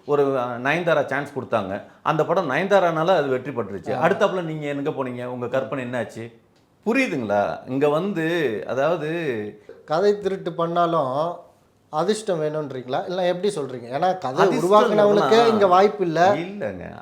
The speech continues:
Speaker 1: அதிர்ஷ்டங்கிறது எங்க நிக்கும்னா, அதிர்ஷ்டங்கிறது வாய்ப்பு கிடைக்கிறது வரைக்கும் தான் அதிர்ஷ்டம். வாய்ப்பு கிடைச்சா அந்த வாய்ப்பை தக்க வைக்கிறதுக்கு உங்களுக்கு திறமை இருக்கணும்.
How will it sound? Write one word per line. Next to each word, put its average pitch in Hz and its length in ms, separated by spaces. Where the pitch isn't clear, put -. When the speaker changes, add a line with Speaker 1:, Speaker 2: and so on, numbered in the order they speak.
Speaker 1:
அதிர்ஷ்டங்கிறது 135 680
எங்க 131 240
நிக்கும்னா, 107 720
அதிர்ஷ்டங்கிறது 143 840
வாய்ப்பு 143 480
கிடைக்கிறது 143 540
வரைக்கும் 120 280
தான் 120 120
அதிர்ஷ்டம். 98 380
வாய்ப்பு 156 520
கிடைச்சா 123 340
அந்த 131 220
வாய்ப்பை 156 480
தக்க 156 300
வைக்கிறதுக்கு 139 300
உங்களுக்கு 110 400
திறமை 113 280
இருக்கணும். 76 260